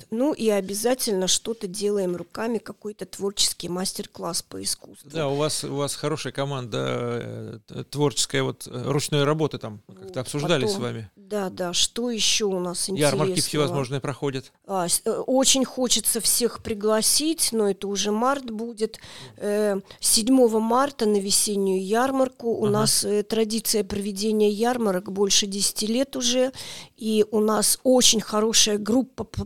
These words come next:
Speaker 1: поддержки от
Speaker 2: Мгм.
Speaker 1: нарских рукодельниц.
Speaker 2: Мгм.
Speaker 1: Э, например, на рождественской ярмарке у нас участвовало около шестидесяти рукодельниц. Игрушки, сувениры, пряники, зефир,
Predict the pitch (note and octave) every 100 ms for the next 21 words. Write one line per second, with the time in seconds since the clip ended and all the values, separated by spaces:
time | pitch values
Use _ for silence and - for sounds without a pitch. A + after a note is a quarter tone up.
0 | - A3+ A3 A3 G#3+ C4 G#3+ - - G#3
1 | A3 B2+ A#3 G#3 - - - G#3 - G3+
2 | G3+ G#3 C4+ C#4 C#4 C#4 - A#2+ C3 C3+
3 | - A3 G3+ G3+ - A3 G#3 A#3+ A#3+ A3
4 | A3 A3+ G#3+ A#3 - A3+ - A3+ A3+ C4
5 | C4+ G#3+ - G3+ G3+ G3+ A3 - A#3 -
6 | A3 G3+ G3+ G#3 G#3 F#3+ G#3+ - G#3+ G#3+
7 | - G#3 G3+ - G#3 G3 G#3 A3 A3 -
8 | - _ - B3+ A3+ A#3+ C4+ C4+ - -
9 | B3 - B3 A3+ B3+ B3 A#3+ B3+ B3 A#3+
10 | B3+ - G#3 G#3 A#3 A#3+ A#3+ A3+ - A#3
11 | A3 G3 G#3+ A#3+ - A3+ A#3+ B3 A3